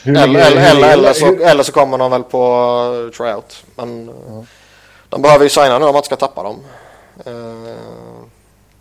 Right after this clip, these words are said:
Speaker 1: Hur är ställningen i A H L?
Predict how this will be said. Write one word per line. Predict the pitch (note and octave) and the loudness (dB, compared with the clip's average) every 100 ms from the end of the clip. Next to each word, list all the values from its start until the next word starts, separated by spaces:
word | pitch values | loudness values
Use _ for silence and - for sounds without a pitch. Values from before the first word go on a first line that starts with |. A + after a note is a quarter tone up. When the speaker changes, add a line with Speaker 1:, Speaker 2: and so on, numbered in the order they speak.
| _ _ _ _ _ _ _ _ _ _ _ _ _ _ _ _ _ _ _ _ _ _ _ _ _ _ _ _ _ | _ _ _ _ _ _ _ _ _ _ _ _ _ _ _ _ _ _ _ _ _ _ _ _ _ _ _ _ _
Speaker 1:
Hur | - A#2+ B2 | -18 -12 -10
är | C3+ | -10
ställningen | D#3 D3 B2 A#2+ | -8 -6 -4 -4
i | |
A | A2+ A#2 G#2+ | -4 -4 -4
H | A#2 | -6
L? | F#2+ G2 | -8 -12